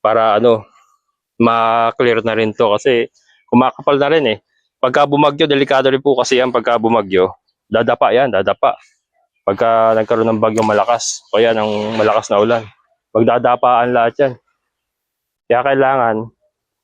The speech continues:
ma-, ano ko rin to, ma-clear ko rin. Hirap pumili ng ano, eh. Pinipili ko kasi yung mahaba, saka ano, eh, para sulit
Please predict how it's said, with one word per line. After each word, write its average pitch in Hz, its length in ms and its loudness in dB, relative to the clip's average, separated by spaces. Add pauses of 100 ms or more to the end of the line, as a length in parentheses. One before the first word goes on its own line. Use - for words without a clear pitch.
(140)
ma-, 120 600 2
ano 127 120 0
ko - 80 -4
rin 120 160 2
to, 117 160 2 (640)
ma-clear 127 400 2
ko 131 160 0
rin. 135 160 2 (3750)
Hirap - 240 2
pumili 123 400 0
ng - 140 2
ano, 269 200 2
eh. - 60 0 (1300)
Pinipili 135 460 2
ko 143 140 4
kasi 151 160 0
yung 139 100 2
mahaba, 135 460 0
saka 127 240 0
ano, 147 160 -2
eh, 143 80 -6
para 127 240 0
sulit 131 320 0